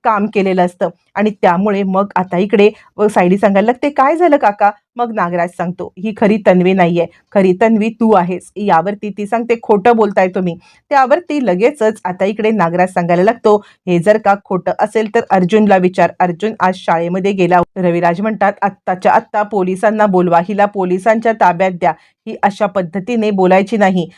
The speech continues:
असं म्हटल्यावरती मग आता लगेचच इकडे प्रिया काहीच बोलत नाही. त्यावेळेला मग आता नागराज सांगतो, "अर्जुन शाळेमध्ये जेव्हा गेला होता ना त्यावेळेला अर्जुनच्या शाळेमध्ये, अर्जुनला त्या शाळेमध्ये आता इकडे दाखवण्यात आले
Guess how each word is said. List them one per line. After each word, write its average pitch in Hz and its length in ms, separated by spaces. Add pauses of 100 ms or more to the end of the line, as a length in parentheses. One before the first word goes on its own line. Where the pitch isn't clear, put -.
(140)
असं 240 260
म्हटल्यावरती 302 560
मग 190 200 (140)
आता 233 220
लगेचच 214 520 (100)
इकडे 202 240
प्रिया 190 320 (460)
काहीच 196 320
बोलत 196 320
नाही. 240 300 (220)
त्यावेळेला 185 560
मग 175 180 (120)
आता 202 240
नागराज 170 460
सांगतो, 214 400 (160)
"अर्जुन 185 340
शाळेमध्ये 185 600
जेव्हा 175 340
गेला 190 280
होता 196 320
ना 226 140 (320)
त्यावेळेला 202 640
अर्जुनच्या 226 680
शाळेमध्ये, 190 640 (260)
अर्जुनला 214 460
त्या 226 160
शाळेमध्ये 190 640
आता 185 200
इकडे 202 240
दाखवण्यात 185 480 (100)
आले 220 220